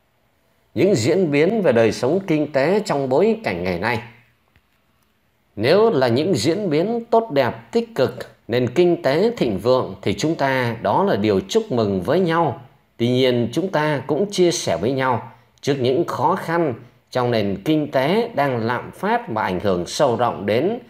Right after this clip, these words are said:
từng gia đình, từng bàn ăn và những người nội trợ đã cảm nhận rõ trong chi phí sinh hoạt hàng ngày của mình. Và hẳn nhiên, đó đều có nguyên do của nó.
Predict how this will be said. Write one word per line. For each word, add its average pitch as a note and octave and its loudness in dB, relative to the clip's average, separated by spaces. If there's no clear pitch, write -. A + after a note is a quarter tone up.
từng A#2+ 4
gia D#3+ 0
đình, A#2 0
từng G#2 2
bàn G#2+ 0
ăn D#3 -2
và A2 0
những A#2+ 0
người B2 4
nội G#2 0
trợ - 2
đã D#3+ -2
cảm F2+ -4
nhận G2+ -2
rõ D3 2
trong B2+ 0
chi D3+ 2
phí C#3+ 0
sinh D3+ -2
hoạt A2 0
hàng F#2 -2
ngày F#2 -4
của F#2 2
mình. F2+ -2
Và C3 2
hẳn A2+ 0
nhiên, D#3 2
đó G3 2
đều C3 4
có D#3+ -2
nguyên F#3+ 4
do E3+ 2
của G#2+ 0
nó. C#3 2